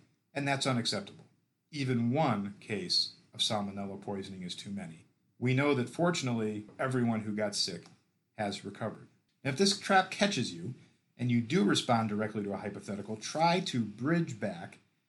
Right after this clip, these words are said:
to a more specific response as quickly as you can. This is one of those cases when it's okay to admit a mistake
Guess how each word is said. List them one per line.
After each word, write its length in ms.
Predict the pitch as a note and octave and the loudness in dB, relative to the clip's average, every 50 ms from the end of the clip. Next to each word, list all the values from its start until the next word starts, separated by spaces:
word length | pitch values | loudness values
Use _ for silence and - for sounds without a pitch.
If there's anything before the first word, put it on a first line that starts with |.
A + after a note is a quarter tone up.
| _ _ _ | _ _ _
to 100 | - B2 | -2 0
a 40 | A#2+ | 2
more 220 | B2 B2 C3 C3+ | 2 2 2 0
specific 580 | C3 - - A#2+ - - - F#3+ F#3+ F#3+ - - | 0 -2 -2 -2 0 0 2 2 2 0 0 -2
response 480 | B2+ B2 - - - A2 A2 A2 - | -2 -2 -2 -2 -2 -2 0 0 0
as 80 | - - | -2 -2
quickly 460 | - - - D#3 D#3 - C3 A#2+ A2 | -2 -2 -4 -4 -2 0 0 0 0
as 100 | G#2 G2+ | 0 -2
you 80 | G2 G2 | -4 -6
can. 400 | G2 - - G2+ E2+ - - - - _ _ _ _ _ _ _ _ - | -8 -8 -8 -8 -8 -8 -14 -20 -20 _ _ _ _ _ _ _ _ -8
This 220 | - B2+ - - | -6 -2 0 0
is 100 | - E3+ | 0 0
one 140 | D#3+ D#3 D3+ | 0 0 0
of 80 | C#3+ B2+ | 0 2
those 160 | B2+ A#2+ - | 2 2 0
cases 400 | - - B2+ B2 A#2+ A#2+ A2 - | 2 0 0 0 0 0 -2 -2
when 100 | A2+ G#2 | -2 -4
it's 200 | G2+ G2+ - - - | -4 -4 -6 -6 -2
okay 400 | C#3+ C#3+ C#3 C#3 - D3 C3 B2+ | 0 0 0 0 0 2 2 2
to 200 | B2 - A#2+ A2 | 0 0 -2 -2
admit 300 | G#2 G#2 A2+ A#2+ C3 B2 | 0 0 2 0 2 2
a 40 | A2+ | 0
mistake 720 | G#2 G2+ G2 - - - - B2+ A#2 G#2 F#2+ F#2 - - | 0 0 0 -2 -4 -2 -2 -2 -2 -2 -2 -6 -10 -14